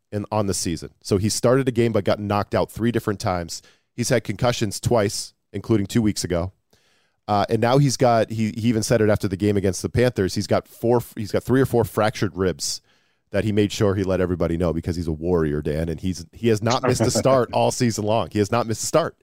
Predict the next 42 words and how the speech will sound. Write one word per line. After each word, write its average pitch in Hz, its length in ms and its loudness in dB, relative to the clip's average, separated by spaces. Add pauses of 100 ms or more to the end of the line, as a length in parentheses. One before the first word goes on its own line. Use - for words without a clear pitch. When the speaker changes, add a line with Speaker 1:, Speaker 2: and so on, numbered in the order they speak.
(320)
Speaker 1:
So 117 400 2 (400)
there's 143 200 2
something 185 380 2
there. 117 400 4
I 107 100 2
mean, 120 140 0
the 113 80 0
Saints 185 300 2
had 147 220 2
Jameis 117 300 2
Winston 123 300 2
on 107 120 2
the 92 80 0
roster. 98 500 0 (340)
They 120 100 2
went 139 200 4
out 143 160 2
and, 127 140 2
Speaker 2:
Mm-hmm. 156 160 0
Speaker 1:
and 113 120 0
brought 120 240 4
in 117 140 0
Derek 104 260 0
Carr, 85 400 -2
and 110 140 -2
they 117 80 2
have 120 120 0
not 120 280 -2
given 135 200 0
Jameis 113 360 0
Winston 104 400 -4
one 110 200 0
start, 98 460 -2 (540)
even 160 220 2
against 180 260 2
the 143 80 4
worst 131 260 2
team 143 160 -4
in 117 60 -6
football 117 380 2
last 104 280 0
week 104 380 -6